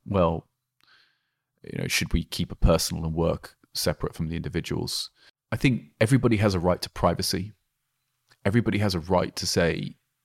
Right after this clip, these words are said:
"This is a place where I want to be able to be myself in a way that I don't want others to see." And that's, like,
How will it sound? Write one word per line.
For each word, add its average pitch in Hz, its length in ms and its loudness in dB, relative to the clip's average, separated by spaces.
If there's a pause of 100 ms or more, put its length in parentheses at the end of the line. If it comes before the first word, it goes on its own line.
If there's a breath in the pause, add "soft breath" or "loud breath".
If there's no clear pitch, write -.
(320)
"This 87 540 -4
is 87 400 -2
a 101 80 -2
place - 400 -2
where - 220 -2
I 90 80 0
want 85 500 -6 (100)
to - 120 -14
be 87 140 -2
able - 180 -8
to - 140 -12
be 92 420 -6 (1080)
myself - 720 -2
in 92 120 -2
a 85 60 -2
way - 220 -4
that - 160 -6
I 85 60 -4
don't 82 180 -2
want 87 180 -6
others - 280 -4
to - 100 -8
see." - 380 -4 (1040 soft breath)
And 92 440 2
that's, 131 260 2
like, 135 280 4